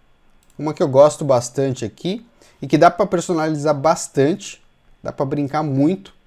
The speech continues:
Tudo isso aqui é com animações, então eu vou mostrar pra vocês como é que isso funciona. Ó, uma bolinha aí batendo de um lado pro outro, bem legal também.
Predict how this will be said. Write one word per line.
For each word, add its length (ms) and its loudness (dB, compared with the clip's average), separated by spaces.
Tudo 240 2
isso 160 2
aqui 160 0
é 60 2
com 240 2
animações, 680 -2
então 180 -2
eu 60 -2
vou 80 -2
mostrar 240 -6
pra 120 -6
vocês 280 -6
como 120 -8
é 80 -6
que 140 -10
isso 140 -10
funciona. 580 -6
Ó, 280 0
uma 80 -8
bolinha 480 2
aí 160 0
batendo 460 -2
de 100 -4
um 80 -2
lado 240 0
pro 200 -4
outro, 360 -4
bem 280 0
legal 380 4
também. 500 -4